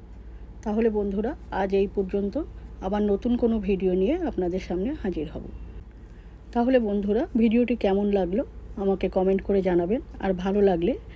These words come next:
একটা লাইক ও সাবস্ক্রাইব করে আমার চ্যানেলের পাশে থাকবেন।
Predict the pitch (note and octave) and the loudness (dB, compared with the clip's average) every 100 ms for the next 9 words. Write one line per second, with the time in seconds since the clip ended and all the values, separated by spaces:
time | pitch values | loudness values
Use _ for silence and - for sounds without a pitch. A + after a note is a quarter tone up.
0 | - - F#3 - F3+ F3+ F#3 - - - | -16 -8 -4 0 2 2 0 -2 -8 -16
1 | - - F3+ F#3+ F#3+ F3+ - A3 G#3 F3+ | -14 -6 -4 -2 -2 -2 -2 0 0 0
2 | F#3+ D#4 - - - - - - F#3 F#3 | 0 -2 -8 -14 -14 -14 -12 -4 -2 -2
3 | F#3+ F3 E3+ G#3+ - - B3+ - E3+ E3 | 0 2 2 0 -2 -8 -10 -8 -8 -6